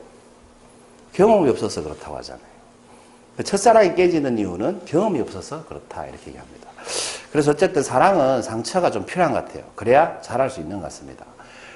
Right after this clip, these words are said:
근데 이 상처받았을 때 우리가 느끼는 감정을 뭐라고 합니까?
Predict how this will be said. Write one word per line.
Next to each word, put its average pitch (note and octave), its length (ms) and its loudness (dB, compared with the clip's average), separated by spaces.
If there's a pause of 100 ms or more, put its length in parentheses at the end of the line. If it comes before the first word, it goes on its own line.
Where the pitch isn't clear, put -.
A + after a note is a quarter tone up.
근데 G3 160 0
이 F#3+ 40 2
상처받았을 G3 680 4
때 E3+ 60 4
우리가 D3 200 4
느끼는 D#3 340 0
감정을 A2+ 380 0
뭐라고 C#2+ 260 -8
합니까? D2+ 400 -14